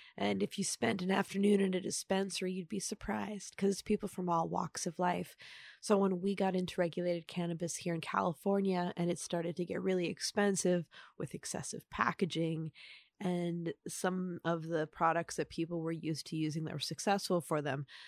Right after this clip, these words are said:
no longer existed, either due to restrictions with regulations or the fact that the company was not able to survive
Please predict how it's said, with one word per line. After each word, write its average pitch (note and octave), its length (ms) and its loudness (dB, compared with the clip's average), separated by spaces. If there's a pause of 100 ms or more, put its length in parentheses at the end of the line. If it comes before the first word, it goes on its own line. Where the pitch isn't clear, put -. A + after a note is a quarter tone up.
(160)
no F3+ 120 6
longer E3+ 360 2
existed, D3 920 0
either D#3+ 300 0
due D3+ 360 -2
to C#3+ 360 -4
restrictions C3+ 920 -4
with - 160 -10
regulations D3 760 0
or C3+ 60 -2
the C#3 120 0
fact C3+ 320 0
that C#3+ 140 -2
the D#3 60 -6
company D#3 520 -2
was C#3+ 180 -2
not D3 280 0
able B2+ 320 -2
to - 160 -4
survive B2 800 -4